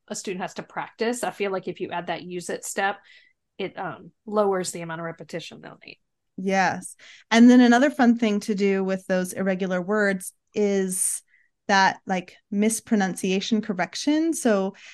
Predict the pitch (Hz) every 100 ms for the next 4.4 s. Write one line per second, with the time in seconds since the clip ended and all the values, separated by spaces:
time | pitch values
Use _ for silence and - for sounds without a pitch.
0 | - 214 208 190 196 196 185 - 196 202
1 | 196 185 - 196 247 247 185 185 175 170
2 | 175 196 208 175 170 175 220 233 _ -
3 | 185 185 190 - - - _ 170 185 214
4 | 339 - -